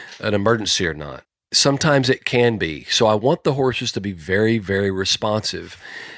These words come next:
Doesn't mean that just because I barely wiggle in the saddle, I don't want them to bolt up from underneath me. Or if we're working them on the ground, it doesn't mean if I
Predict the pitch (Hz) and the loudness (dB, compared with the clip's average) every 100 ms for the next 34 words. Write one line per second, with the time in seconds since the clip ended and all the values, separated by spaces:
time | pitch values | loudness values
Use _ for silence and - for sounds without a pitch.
0 | - 123 131 131 143 143 135 120 - 131 | -6 -2 0 2 4 4 4 2 -2 0
1 | 131 123 127 110 120 131 120 131 127 117 | 2 2 2 4 4 4 4 4 4 2
2 | 113 139 131 104 107 110 104 92 87 87 | 2 2 2 0 0 -2 -2 -2 -6 -20
3 | _ - 123 - 117 120 110 101 120 120 | _ -2 -2 0 -4 0 0 2 2 0
4 | 80 95 156 107 110 113 107 110 117 120 | -4 -4 -4 0 0 0 0 0 2 0
5 | 110 101 92 104 139 117 110 113 110 113 | 0 0 -2 0 2 2 2 -2 0 0
6 | 110 113 104 101 | 2 2 2 0